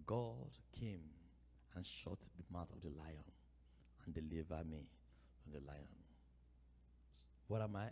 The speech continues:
stressing here today, brethren? It is important for you not to trade your relationship with God for any reason, not for any man. No matter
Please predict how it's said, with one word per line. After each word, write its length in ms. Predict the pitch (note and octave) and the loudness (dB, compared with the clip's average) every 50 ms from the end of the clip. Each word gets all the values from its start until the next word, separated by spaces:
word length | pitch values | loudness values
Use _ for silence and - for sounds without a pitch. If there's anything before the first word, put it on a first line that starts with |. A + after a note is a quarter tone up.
| - | -4
stressing 420 | - - - G#2+ G#2 - G#2 G2 F#2+ | -8 -2 0 0 0 2 0 -2 0
here 140 | G2+ F#2+ | 0 0
today, 240 | - - F#2 F#2 F2 | 0 0 0 2 2
brethren? 380 | D#2+ D2 F2 F2 D#2+ D#2+ D#2+ - - - - - - - - - - - - - - - - - - - | 0 2 0 0 0 0 -4 -6 -8 -12 -14 -16 -20 -20 -20 -20 -20 -20 -20 -20 -20 -20 -20 -20 -14 -14
It 80 | A#2+ - | -8 -8
is 140 | A2+ A2 - - | -8 -8 -8 -6
important 840 | A#2+ A2 A2 - - C#3 C3 - - F#2+ D#2 D#2+ D#2 - - - - - - - - - - - - - - - - - | -6 -6 -6 -2 -2 -2 -2 0 -2 -4 -4 -4 -12 -12 -14 -16 -16 -16 -18 -18 -20 -20 -20 -20 -20 -20 -20 -18 -4 0
for 100 | A2+ A2 | 0 2
you 300 | G2+ G2+ A#2 C#3+ D3 B2+ A#2 A2 G#2+ A2 B2+ | 2 2 2 4 4 4 2 2 2 4 6
not 220 | D3 B2 F2+ - - - - - - - - - - - - - - | 6 4 4 0 -6 -12 -14 -18 -20 -20 -20 -20 -20 -20 -20 -14 -6
to 80 | - - - - - - | -6 -6 -6 -6 -2 6
trade 180 | C3 B2 A#2+ | 6 6 6
your 180 | A2+ G#2+ G#2 G2 | 6 4 4 4
relationship 480 | G2+ G2+ G2 G2+ G#2 G#2 G2+ - A2 F#2+ | 6 6 6 6 4 2 2 0 0 0
with 160 | E2 D2 - | 0 -2 -4
God 220 | - E2 D#2+ D#2 - - - - - - - - - - - | -6 -6 -6 -6 -8 -12 -16 -18 -20 -20 -20 -20 -20 -8 -4
for 80 | - - - - | -4 -4 -2 -2
any 200 | F#2 F#2 F#2+ F#2 | -2 2 4 4
reason, 240 | E2+ F2 E2 D#2 D2 D#2+ - - - - - - - - - - - - - - | 4 4 2 2 -2 -10 -12 -14 -16 -18 -20 -20 -20 -20 -20 -20 -20 -20 -12 -2
not 140 | G#2+ A2+ A#2 - - | 2 2 2 2 0
for 140 | - F#2 - - | -4 -4 -2 -2
any 160 | F#2 F#2 F2+ | 2 2 2
man. 120 | F2 D#2 D#2 D2+ D#2 - - - - - - - - - F2 | 2 2 -2 -6 -10 -14 -16 -18 -20 -20 -20 -20 -14 -8 -4
No 40 | F2 G#2 | 2 4
matter 260 | B2 C#3+ C#3+ D#3 C#3 | 4 4 4 4 0